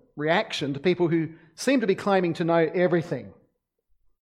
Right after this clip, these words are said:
So if we do regard people in that way as arrogant know-it-all-nothings when they claim to know everything, how is it that we can be told that we have to know and believe everything in the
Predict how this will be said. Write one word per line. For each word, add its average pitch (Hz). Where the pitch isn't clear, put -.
So -
if 208
we 247
do 208
regard 175
people 180
in 165
that 160
way 156
as 143
arrogant 180
know-it-all-nothings 165
when 165
they 151
claim 180
to 156
know 160
everything, 156
how 202
is 202
it 160
that 170
we 175
can 180
be 147
told 185
that 165
we 165
have 185
to 175
know 180
and 170
believe 175
everything 202
in 165
the 139